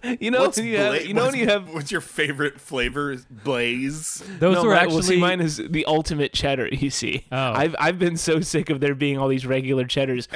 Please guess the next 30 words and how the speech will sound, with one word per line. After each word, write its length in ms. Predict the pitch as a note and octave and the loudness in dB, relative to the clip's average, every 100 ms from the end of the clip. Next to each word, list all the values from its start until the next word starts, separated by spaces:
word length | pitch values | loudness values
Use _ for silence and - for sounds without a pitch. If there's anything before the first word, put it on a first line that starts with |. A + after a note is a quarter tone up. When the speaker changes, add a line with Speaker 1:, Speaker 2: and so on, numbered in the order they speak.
| - | -8
Speaker 1:
I'd 140 | - C3+ | -2 0
like 160 | D3 | 0
to 120 | - C#3 | 0 -2
experience 460 | C3+ D3+ C3+ C3+ | 0 0 2 0
the 160 | - A#2+ | 0 2
ultimate 420 | C#3+ C#3 C3 B2 | 2 0 0 0
in 140 | B2 | -2
cheddardom. 680 | A#2+ - C3 A#2+ G2 G2+ G3+ - | -2 0 0 0 -2 -6 -10 -6
Speaker 3:
Uh, 280 | C#3+ B2+ A#2+ | -2 0 -2
a 80 | C3+ | -4
guy 220 | C#3+ D3+ | -2 0
I 40 | D3+ | 0
went 160 | D#3 | -2
to 80 | D3+ | -4
high 140 | B2 C#3 | -4 -4
school 240 | - D#3 | -4 -2
with, 160 | A#2+ G2+ | -2 -2
that 120 | A#2+ | -4
was 140 | A#2+ | -4
actually 280 | B2 - C3+ | -6 -6 -6
the 120 | G#2+ | -6
final 400 | - B2+ A#2+ B2+ | -8 -8 -6 -8
two 180 | - B2+ | -8 -8
names 380 | A2+ A#2 A#2 G2 | -6 -8 -8 -8
they 100 | G#2+ | -8
were 80 | G2+ | -8
considering 480 | A2+ - A2 G#2+ | -10 -10 -10 -10
for 140 | G2+ A2+ | -10 -8
their 160 | G2+ | -8
baby. 420 | F#2 G#2+ A#2+ - | -6 -8 -10 -14